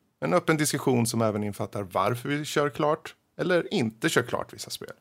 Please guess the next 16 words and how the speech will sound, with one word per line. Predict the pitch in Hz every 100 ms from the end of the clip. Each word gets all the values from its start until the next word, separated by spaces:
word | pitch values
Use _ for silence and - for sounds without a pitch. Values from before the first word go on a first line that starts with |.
| - - - - _ _ _ _ -
Och | 175
sen | 175 160
på | 160
övriga | 135 127
nördämnen | 120 110 110 107 107
så | 110
är |
det | 104
Retrospelsmässan | 104 120 123 110 98 101 98 - 98 - 95 82 - _ _ _
tvåtusendsjutton | - - 95 - - - -
och | - 131 123 -
lite | - -
tips | - - -
på | 60
en | 64
webbnovell. | - - 82 98